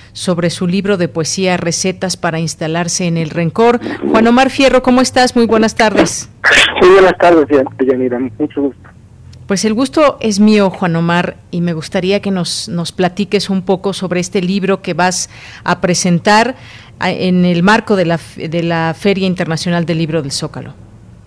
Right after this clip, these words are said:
Speaker 2: Pues mira, yo, eh, utilizo la poesía para desconectarme un poco de esta realidad ¿no? que, que me toca como periodista. Eh, son poemas que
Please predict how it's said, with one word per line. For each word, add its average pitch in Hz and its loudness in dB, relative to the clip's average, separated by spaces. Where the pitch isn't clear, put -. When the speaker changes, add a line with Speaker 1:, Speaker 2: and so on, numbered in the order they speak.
Speaker 2:
Pues 156 4
mira, 139 2
yo, 160 8
eh, 127 -6
utilizo 147 2
la 123 0
poesía 151 0
para 120 -4
desconectarme 123 0
un 139 4
poco - 2
de 127 4
esta 110 -4
realidad 120 2
¿no? 147 0
que, 113 0
que - -4
me 113 -2
toca 127 2
como 117 2
periodista. 120 4
Eh, 123 6
son 147 6
poemas 147 6
que 120 4